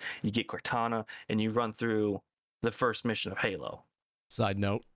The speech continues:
Speaker 2: <clears throat> the prophets, I'm pretty sure, were prophets of regret, mercy, and truth, I think.
Speaker 1: That is right. That is right. I don't know which one followed the pillar, but I know he wasn't supposed to.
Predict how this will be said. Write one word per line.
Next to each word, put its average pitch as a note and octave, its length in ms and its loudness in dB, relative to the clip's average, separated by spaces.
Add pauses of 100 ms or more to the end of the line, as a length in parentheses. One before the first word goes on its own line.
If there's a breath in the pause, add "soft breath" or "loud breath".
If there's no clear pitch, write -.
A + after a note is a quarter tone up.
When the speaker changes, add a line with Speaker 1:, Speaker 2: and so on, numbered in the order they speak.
(240)
Speaker 2:
<clears throat> - 260 -20
the D#3 300 4
prophets, A2 540 0
I'm G#2 140 -2
pretty A#2 220 2
sure, G#2+ 300 0
were G2 220 2
prophets - 600 2
of F2+ 300 0
regret, G2 560 -2 (120)
mercy, G2+ 520 0
and F2 120 0
truth, F#2+ 440 -4
I - 80 -4
think. - 380 -8 (600)
Speaker 1:
That A#2+ 220 2
is A2+ 140 -4
right. G2 400 -2 (180)
That G#2+ 180 2
is G2 160 -4
right. F#2+ 240 0 (100)
I A2 100 -2
don't A2+ 320 0
know C3+ 140 2
which A#2+ 240 2
one A2+ 300 2
followed B2+ 960 2 (160)
the E3 100 4
pillar, F3+ 600 2
but A#2+ 120 2
I A2+ 100 2
know B2 180 4
he B2+ 120 4
wasn't A#2 380 0
supposed - 540 0
to. - 180 -4